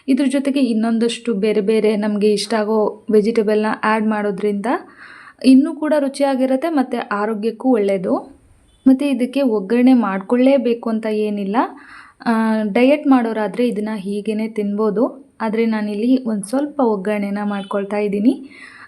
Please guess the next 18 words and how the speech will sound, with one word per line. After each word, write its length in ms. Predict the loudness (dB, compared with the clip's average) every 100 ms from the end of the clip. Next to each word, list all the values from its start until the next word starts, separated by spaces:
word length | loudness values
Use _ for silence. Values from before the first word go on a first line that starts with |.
| -2
ಇನ್ನು 220 | 2 4 6
ಸ್ವಲ್ಪ 240 | 4 2
ಟೇಸ್ಟ್ 440 | 0 0 -2 -2
ಚೆನ್ನಾಗಿರುತ್ತೆ. 920 | -6 -2 -2 -2 -2 -4 -4 -6 -6 _ _ _ _ _ _ 0
ಒಂದು 240 | 2 4
ಒಗ್ಗರಣೆ 380 | 2 0 -2 -2
ಬಟ್ಲಿಗೆ 600 | -4 -4 -4 -4 -2 -2
ಒಂದೂವರೆ 600 | -2 -2 -2 0 -2 -4
ಚಮಚ 300 | -6 -8 -4
ಆಗುವಷ್ಟು 640 | -4 -4 -4 -4 -4 -6 -4
ಅಡುಗೆ 320 | -2 0 0
ಎಣ್ಣೆ, 480 | 0 0 0 -2 -10 -20 -8
ಒಂದು 240 | 2 4 4
ಚಮಚ 320 | 2 2 0 -4
ಸಾಸಿವೆ, 560 | -4 -4 -4 -6 -2 -4 -4 -18 _ -20 _
ಅರ್ಧ 220 | -2 0 -2
ಚಮಚ 300 | 0 -2 -2
ಜೀರಿಗೆ 800 | -4 -2 -2 -2 0 -2 -2 -10